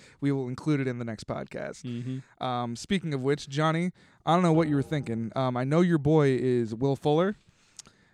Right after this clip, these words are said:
Speaker 1: Will Fuller in the ninth round just boggles the mind to me, personally. That I, I don't know why he did. I know, okay, listen. He got the forty points that one game, right?
Speaker 2: Mm-hmm.
Speaker 1: Which, you know, he, he was very up, he was very, you know, high in pointage.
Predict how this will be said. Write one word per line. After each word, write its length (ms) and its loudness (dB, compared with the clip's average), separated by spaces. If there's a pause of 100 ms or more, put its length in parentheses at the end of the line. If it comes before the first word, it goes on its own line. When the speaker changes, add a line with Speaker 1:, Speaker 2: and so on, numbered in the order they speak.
(140)
Speaker 1:
Will 160 6
Fuller 300 4
in 100 2
the 60 -2
ninth 280 -2
round 360 -2
just 300 -6 (160)
boggles 380 0
the 80 -4
mind 280 -6
to 100 -10
me, 220 -10 (100)
personally. 540 -2
That 240 0
I, 220 0
I 40 2
don't 180 2
know 360 4
why 200 2
he 40 0
did. 140 -4
I 100 -2
know, 440 4
okay, 180 -6
listen. 320 -10 (800)
He 140 0
got 300 2 (120)
the 200 -6
forty 280 2
points 360 -8
that 160 -4
one 160 -4
game, 400 -8
right? 260 -4
Speaker 2:
Mm-hmm. 320 -12
Speaker 1:
Which, 300 -6
you 100 -8
know, 160 -10
he, 260 -8
he 200 -8
was 140 -8
very 520 2
up, 180 -6 (120)
he 100 -4
was 140 -2
very, 360 0
you 140 -4
know, 140 -8
high 220 -4
in 120 -4
pointage. 460 -6